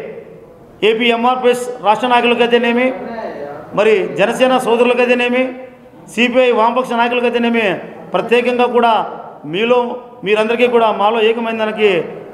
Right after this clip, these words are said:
శుభాకాంక్షలు తెలియజేసుకుంటున్నా. అదేవిధంగా ఈ అరెస్ట్ని ఒక ఉద్యమంలో మనమంతా తీసుకొని ముందుకు పోతే ప్రజలంతా మనతో వచ్చేదానికి ఇప్పుడు సిద్ధంగా ఉండారు. ప్రజలకి దైన్యంగా మనమంతా ముందుకు సాగాలని చెప్పేసి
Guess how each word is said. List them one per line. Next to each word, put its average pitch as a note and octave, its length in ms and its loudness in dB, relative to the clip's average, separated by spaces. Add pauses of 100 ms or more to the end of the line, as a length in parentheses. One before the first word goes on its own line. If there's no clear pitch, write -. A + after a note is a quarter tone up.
(120)
శుభాకాంక్షలు G#3+ 640 0
తెలియజేసుకుంటున్నా. A3 640 0 (540)
అదేవిధంగా A#3+ 600 2 (840)
ఈ G#3 160 -4
అరెస్ట్ని B3 560 2 (1000)
ఒక G#3 80 4
ఉద్యమంలో C4 540 4
మనమంతా A#3+ 300 -2
తీసుకొని A#3 480 -4 (840)
ముందుకు A3+ 280 0
పోతే B3 300 2 (760)
ప్రజలంతా C4 440 2
మనతో B3 300 0
వచ్చేదానికి B3 420 -2
ఇప్పుడు A3+ 220 -2
సిద్ధంగా B3+ 380 2
ఉండారు. A#3+ 340 2 (460)
ప్రజలకి B3+ 400 2
దైన్యంగా B3+ 480 2
మనమంతా B3 420 -2
ముందుకు A#3 440 0 (560)
సాగాలని B3 560 2
చెప్పేసి A#3 420 0